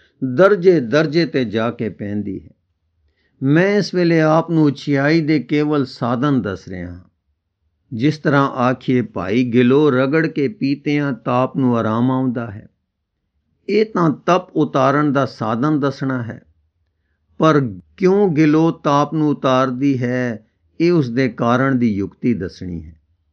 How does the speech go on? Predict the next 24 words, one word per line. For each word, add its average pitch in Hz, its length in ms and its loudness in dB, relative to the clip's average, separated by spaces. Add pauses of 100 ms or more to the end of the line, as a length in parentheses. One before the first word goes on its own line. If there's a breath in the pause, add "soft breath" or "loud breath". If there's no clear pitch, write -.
(480)
ਮੈਂ 170 360 4
ਕੇਵਲ 185 460 2
ਪਹਿਲੀ 165 460 0
ਗੱਲ 143 240 2
ਬਿਨੈ 131 340 0
ਕਰ 113 240 -4
ਰਿਹਾ 131 320 -2
ਹਾਂ। 98 220 -12 (840)
ਪਿਛਲੀ 208 400 2
ਗੱਲ 170 280 2
ਜਦ 151 220 2
ਮਨ 139 260 0
ਸ਼ੁੱਧ 180 340 0
ਹੁੰਦਾ 127 400 0
ਹੈ, 117 220 -2 (100)
ਇਕਾਗਰਤਾ 131 680 0
ਆਉਂਦੀ 127 480 0
ਹੈ, 107 380 -4 (260 soft breath)
ਵਿਸਮਾਤ 139 800 0
ਤੇ 160 140 2
ਗੁਪਤ 180 520 2
ਸੁੰਦਰਤਾ 165 680 -2
ਦਿਸਦੀ 127 500 -2
ਹੈ, 107 360 0